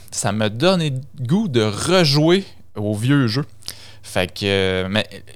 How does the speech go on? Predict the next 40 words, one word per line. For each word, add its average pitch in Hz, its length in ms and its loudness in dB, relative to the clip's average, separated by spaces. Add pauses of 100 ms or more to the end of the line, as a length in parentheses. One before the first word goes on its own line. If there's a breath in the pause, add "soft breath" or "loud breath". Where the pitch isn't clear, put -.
(140)
il 127 80 -4
y 123 60 4
a 135 40 6
le 151 160 8
deux 202 240 4
que 135 140 2
j'ai 117 160 4
vraiment 120 320 4
beaucoup 135 340 2
aimé 131 260 4
dans 131 140 2
le 98 80 0
temps. 147 300 0 (240)
Euh, 92 180 2
le 104 140 2
trois, 208 200 0
j'ai 156 140 2
joué 120 160 -2
encore 131 320 -2
il 110 40 -2
y - 20 0
a - 20 0
pas 110 160 -4
si - 160 -4
longtemps. 107 360 -4 (400 soft breath)
Euh, 92 100 0
j'avais 87 220 2
acheté 90 240 4
l'expansion, 113 760 2
puis, 87 340 -4
euh, 87 40 -2 (220)
j'ai - 200 -4
quand 82 120 -4
même 95 180 0
joué 113 140 0
un 104 140 0
bon 104 200 0
petit - 160 -6
bout 131 140 -2
là-dessus. 131 380 -2